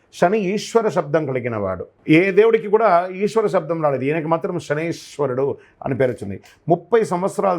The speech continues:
తర్వాత తన సొంత రాశి అయినటువంటి కుంభరాశిలో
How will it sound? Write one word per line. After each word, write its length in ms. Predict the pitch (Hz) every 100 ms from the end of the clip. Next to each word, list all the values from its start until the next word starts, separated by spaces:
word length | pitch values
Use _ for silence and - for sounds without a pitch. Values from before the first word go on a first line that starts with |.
| 151
తర్వాత 380 | 139 131 165 165
తన 120 | 135
సొంత 340 | - 147 175
రాశి 320 | 196 165 147 143
అయినటువంటి 420 | 131 123 120 165 170 _ _ _
కుంభరాశిలో 680 | 156 185 196 170 135 135 127